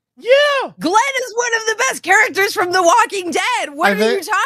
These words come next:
Speaker 3: I
Speaker 2: about?
Speaker 3: think he is one of the best characters as well. Jesse, I think this is a two-to-one democratically.
Speaker 1: I don't think he's a bad
Speaker 3: You
Speaker 1: character. I just wanted
Speaker 3: are
Speaker 1: more from his
Speaker 3: stupid.
Speaker 1: character.
Speaker 3: <laughs>
Speaker 1: I think The Walking Dead just is stupid.
Speaker 3: Oh, no,
Speaker 1: That's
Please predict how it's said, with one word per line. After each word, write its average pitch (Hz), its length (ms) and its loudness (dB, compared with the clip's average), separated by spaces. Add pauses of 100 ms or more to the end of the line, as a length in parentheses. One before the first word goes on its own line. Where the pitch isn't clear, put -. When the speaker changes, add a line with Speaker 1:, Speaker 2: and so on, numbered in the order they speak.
Speaker 3:
I 403 200 2
Speaker 2:
about? 285 220 0
Speaker 3:
think 175 180 2
he 170 120 4
is 175 220 -2
one 160 160 0
of 139 60 -2
the 135 40 0
best 135 240 0
characters 123 480 -2
as 117 140 -6
well. 123 180 -2
Jesse, 143 400 0
I 139 60 4
think 139 260 -2
this 147 200 -2
is 131 80 -6
a 135 60 -2
two-to-one 160 840 0 (360)
democratically. 170 720 2
Speaker 1:
I 156 40 2
don't 156 80 2
think 143 100 -2
he's 240 240 -6
a 214 80 -2
bad 208 280 2
Speaker 3:
You 240 180 6
Speaker 1:
character. 139 340 2
I 180 140 -2
just 220 120 -12
wanted 214 200 -10
Speaker 3:
are 160 180 2
Speaker 1:
more - 20 0
from 185 220 -2
his 175 100 2
Speaker 3:
stupid. - 60 -12
Speaker 1:
character. 123 500 -8 (500)
Speaker 3:
<laughs> - 460 -6
Speaker 1:
I 285 160 -2
think 233 140 -6
The 190 80 -2
Walking 175 320 0
Dead 160 240 -4
just 131 340 -10
is 127 180 -4
stupid. 113 480 -8 (160)
Speaker 3:
Oh, 254 180 8
no, 170 40 -10
Speaker 1:
That's 202 220 4